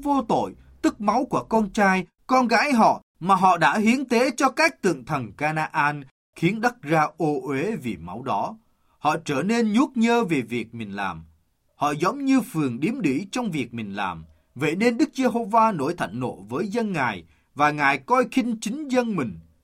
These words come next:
Ngài phó họ cho các dân, và những kẻ thù ghét họ cai trị họ. Kẻ thù đã áp bức họ, và họ buộc phải suy phục thẩm quyền của chúng. Nhiều phen Chúa hiện ra cứu giúp họ, nhưng họ cứ mãi bội nghịch và bị hạ thấp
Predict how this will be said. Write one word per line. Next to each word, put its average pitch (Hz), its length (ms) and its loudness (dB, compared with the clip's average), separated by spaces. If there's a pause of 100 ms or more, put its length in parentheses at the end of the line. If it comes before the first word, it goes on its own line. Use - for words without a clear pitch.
(280)
Ngài 143 200 -2
phó 151 260 2
họ 156 340 0
cho 165 120 -2
các 226 260 -6
dân, 160 300 0 (280)
và 170 180 4
những 175 260 0
kẻ 214 280 0
thù 160 260 0
ghét 262 200 0
họ 123 360 -4
cai 214 280 0
trị 123 160 -6
họ. 101 280 -6 (680)
Kẻ 147 220 -4
thù 139 240 0
đã 107 220 -8
áp 226 200 2
bức 214 260 -8
họ, 113 260 -4 (300)
và 156 140 2
họ 160 180 4
buộc 175 300 4
phải 139 200 0
suy 277 280 2
phục - 220 -6 (100)
thẩm 143 260 -4
quyền 113 300 -2
của 95 200 -12
chúng. 143 260 -4 (500)
Nhiều 143 220 0
phen 214 320 0
Chúa 269 160 2
hiện 151 260 -2
ra 190 220 4
cứu 190 280 -4
giúp 240 240 -4
họ, 101 280 -4 (280)
nhưng 294 180 2
họ 185 240 4
cứ 320 140 2
mãi 208 300 0
bội 165 260 -2
nghịch 143 180 -2 (280)
và 185 180 2
bị 175 240 4
hạ 143 280 -2
thấp - 140 4